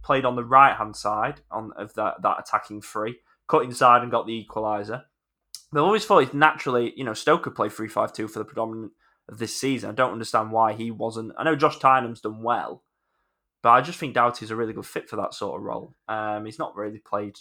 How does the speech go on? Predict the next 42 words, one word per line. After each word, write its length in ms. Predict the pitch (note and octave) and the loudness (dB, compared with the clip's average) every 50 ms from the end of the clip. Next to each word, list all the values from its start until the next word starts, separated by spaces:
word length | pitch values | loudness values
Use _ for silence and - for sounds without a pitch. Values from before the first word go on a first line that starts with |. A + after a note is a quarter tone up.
| _ - | _ -16
in 120 | A2 G#2+ | -8 -6
that 140 | G#2 - - | -6 -6 -6
position 320 | - - G#2 - - G#2 | -6 -10 -6 -6 -4 -4
either, 220 | G#2 G#2+ G2+ G#2 G#2+ | -4 -6 -6 -4 -4
though, 180 | G#2+ G#2+ G#2+ | -4 -4 -6
for, 260 | - - G#2 G#2+ G#2+ - - - - - - | -6 -6 -8 -8 -8 -8 -14 -20 -20 -20 -20
for 80 | - - | -20 -16
Cardiff, 540 | - - A#2+ C3 B2 - - - - - - - - - | -4 -2 -2 0 0 -4 -4 -10 -14 -18 -20 -20 -18 -12
'cause 140 | - G2+ | -12 -12
Bagan's 420 | - - A2 A#2 A#2+ - G#2 G#2+ - | -8 -6 -4 -4 -4 -6 -10 -16 -14
been 140 | - - - | -18 -20 -14
playing 200 | - G2 G#2 G#2+ | -14 -14 -14 -12
there. 100 | G#2+ G2+ | -14 -14
So 140 | - - | -12 -12
maybe, 340 | A#2 C3 B2+ B2 A2+ A2+ A2 | -10 -8 -8 -6 -6 -6 -6
uh, 140 | G2+ F2+ - | -8 -8 -8
maybe 260 | G2+ G#2+ G#2+ F#2+ A2 A2 | -8 -10 -8 -8 -8 -8
that 160 | A2 - - | -8 -8 -6
my 220 | G#2+ G#2+ G#2+ G#2 | -6 -6 -6 -6
analysis 520 | G#2+ A2 G#2+ G#2+ G#2 G#2 - - G#2 - - | -6 -6 -8 -8 -8 -8 -12 -14 -14 -12 -10
on 140 | G#2+ A2+ | -10 -10
that 180 | A2 F#2 - _ | -10 -12 -12 _
player 260 | - A2 G#2+ G#2+ G#2+ G#2+ | -6 -6 -6 -4 -6 -8
is 160 | G#2+ - - _ _ _ _ _ _ _ | -10 -14 -16 _ _ _ _ _ _ _
not 220 | A#2 A#2 G#2 - - | -6 -6 -6 -6 -4
quite 240 | - A2+ G#2+ G#2 F2 | 0 2 4 4 4
right, 360 | G#2 A#2+ C3 D3 D3+ A#2+ A2 | 4 6 6 6 6 4 0
but 140 | A2+ G#2 F2+ | -4 -4 -4
he 80 | F2 | -6
just 180 | - - - - | -8 -10 -16 -12
seems 200 | G#2+ G#2+ G#2+ A2+ | -12 -12 -12 -12
a 40 | G#2 | -10
good 180 | - A2 G2+ | -10 -12 -12
fit. 320 | - - - - C3+ C#3 G#2 | -12 -16 -8 -6 -6 -6 -6
He's 180 | A2+ - - | -8 -10 -8
certainly 300 | - B2 F#2+ F#2+ G2+ _ _ _ _ _ _ _ - | -8 -8 -8 -8 -14 _ _ _ _ _ _ _ 0
absolutely 560 | G#2 A2+ - - - - - F#2 D2 C2+ G#2 | 0 0 0 -2 -8 -10 -8 -8 -8 -8 -8
rapid, 400 | G#2 G#2 G#2 A2+ - - G2+ F#2 | -6 -4 -6 -6 -6 -10 -14 -8
that 180 | A2+ A#2 G#2+ G2 | -6 -4 -4 -4
is 100 | G2+ - | -8 -14
for 120 | - A2+ | -16 -18
sure. 340 | - - - A2 A2 G#2+ - | -18 -10 -8 -8 -8 -8 -10